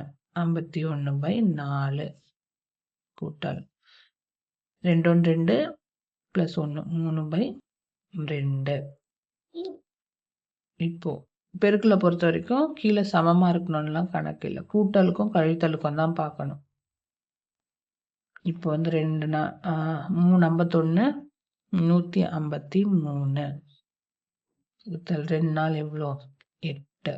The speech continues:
நீங்க கூ-, கூட்டி வைப்பாலாம் போட்டு பெருக்கி பார்த்துக்கோங்க என்ன? மூணு, மூணு அஞ்சு பதினஞ்சு, ஓகேவா? இப்ப என்ன நார்மல்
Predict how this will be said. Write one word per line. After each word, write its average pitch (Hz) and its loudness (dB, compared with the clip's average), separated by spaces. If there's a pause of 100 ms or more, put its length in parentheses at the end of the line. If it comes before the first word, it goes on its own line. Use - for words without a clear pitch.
(400)
நீங்க 160 -4
கூ-, 170 -2
கூட்டி 180 -2
வைப்பாலாம் 165 0
போட்டு 175 0
பெருக்கி 165 -2
பார்த்துக்கோங்க 147 -8
என்ன? 170 -6 (2750)
மூணு, 160 -2
மூணு 175 -2
அஞ்சு 147 -8
பதினஞ்சு, 139 -8
ஓகேவா? 151 -4 (1800)
இப்ப 165 0
என்ன 165 2
நார்மல் 165 4